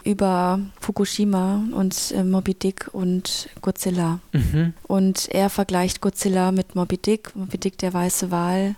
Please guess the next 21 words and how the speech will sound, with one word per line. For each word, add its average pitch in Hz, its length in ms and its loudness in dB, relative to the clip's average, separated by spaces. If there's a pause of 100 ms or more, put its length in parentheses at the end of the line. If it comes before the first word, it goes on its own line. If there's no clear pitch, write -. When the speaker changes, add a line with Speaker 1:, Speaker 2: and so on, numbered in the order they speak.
Speaker 1:
was 185 220 0
das 202 280 2
eben, 185 720 2
was 190 200 2
beide 180 320 2
Figuren, 190 800 2 (220)
die 180 100 0
ja 175 240 2
in 185 240 0
real 180 340 2
nicht 190 280 0
existieren, 214 880 0
für - 140 0
eine 196 100 2
Bedeutung 180 560 0
haben. 165 480 -2
Speaker 2:
Mhm. 127 320 0
Speaker 1:
Und 190 180 0
er 185 80 4
hat - 280 -2
dann 196 420 2